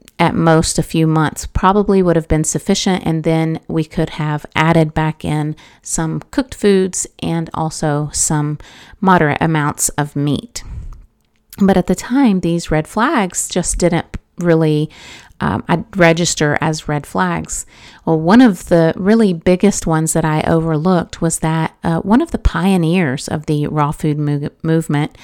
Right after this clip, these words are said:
uh, a Russian author, had started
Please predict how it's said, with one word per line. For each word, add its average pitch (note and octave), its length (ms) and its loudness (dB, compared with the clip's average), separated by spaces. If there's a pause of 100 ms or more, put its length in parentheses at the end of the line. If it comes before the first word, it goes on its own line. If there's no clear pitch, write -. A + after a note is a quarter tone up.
(360)
uh, E3+ 240 -2
a F3 160 0
Russian E3 720 -2
author, D3+ 440 -2 (400)
had F#3 460 0 (800)
started A3 640 4